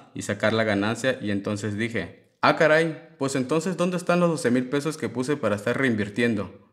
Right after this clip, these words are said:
¿Acaso se los gastó? ¿Cuánto va a invertir según si tiene que liquidar también el hospital y pagarle a sus sobrinos?".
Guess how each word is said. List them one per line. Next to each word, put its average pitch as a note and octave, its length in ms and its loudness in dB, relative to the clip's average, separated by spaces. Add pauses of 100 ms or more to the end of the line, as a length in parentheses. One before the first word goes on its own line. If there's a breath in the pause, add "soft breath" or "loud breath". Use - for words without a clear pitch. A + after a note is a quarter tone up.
(140)
¿Acaso B2+ 360 0
se D3 140 2
los A2+ 180 0
gastó? C3+ 600 -2
¿Cuánto E3+ 300 2
va D#3+ 60 6
a E3 60 4
invertir C#3 340 -4
según C3+ 380 0
si B2 160 -4
tiene B2+ 280 2
que C3 120 0
liquidar G#2+ 420 0
también A#2 380 0
el A2+ 100 0
hospital A2 540 -2
y - 40 -6
pagarle G2+ 400 0
a - 20 -2
sus G#2+ 140 -4
sobrinos?". G#2 540 -4